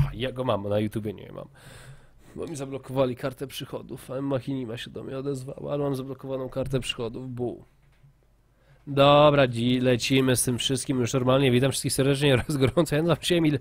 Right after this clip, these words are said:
to jest kanał M-Starcraft, a to jest, jeżeli się nie mylę, zapalenie górnych dróg oddechowych. O Boże, jedyny. O, powietrza. Powietrze, ja sobie okno otworzę. Witam was serdecznie w kolejnym meczu.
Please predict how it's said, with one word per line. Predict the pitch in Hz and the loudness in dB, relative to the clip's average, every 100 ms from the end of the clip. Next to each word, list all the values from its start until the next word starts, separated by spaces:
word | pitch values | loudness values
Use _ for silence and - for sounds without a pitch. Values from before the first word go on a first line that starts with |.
| - - - | -6 -20 -8
to | - | 0
jest | 147 - | 0 0
kanał | - 139 131 | -2 0 2
M-Starcraft, | 123 - 131 127 - 139 - - - | 2 0 -4 -4 -8 -10 -14 -12 -4
a | 135 | 4
to | |
jest, | 151 131 - | 4 4 2
jeżeli | 127 170 | 4 4
się | 135 139 | 4 2
nie | 127 | 2
mylę, | 131 131 123 | 4 2 0
zapalenie | 143 127 131 131 127 | -2 0 2 2 0
górnych | 127 120 120 | -2 -2 -4
dróg | 160 - 135 - 160 | -6 -4 -2 0 0
oddechowych. | 120 107 120 - 160 123 123 - | 0 -4 -2 2 2 2 -2 -4
O | - | -12
Boże, | 104 131 - - 127 | -12 -12 -12 -10 -4
jedyny. | 131 135 143 135 - - - - - - - - - - - - - | -4 -6 -12 -16 -16 -20 -20 -20 -20 -20 -20 -20 -20 -20 -20 -20 -2
O, | 262 208 170 127 120 | 2 4 2 -2 -10
powietrza. | 139 139 127 - 110 98 _ - - - - _ - - - | -10 -8 -8 -8 -10 -12 _ -20 -20 -20 -20 _ -20 -20 -10
Powietrze, | 185 190 233 220 175 185 | -4 2 2 2 2 0
ja | |
sobie | 156 170 165 | 2 2 4
okno | 185 175 | 4 2
otworzę. | 165 - 156 143 | -4 -2 -4 -2
Witam | 185 180 | -4 -4
was | 160 | -4
serdecznie | - 139 160 165 | -8 -6 -4 -4
w | 127 | -4
kolejnym | 139 156 160 | -4 -2 -2
meczu. | 147 156 139 | -4 -4 -10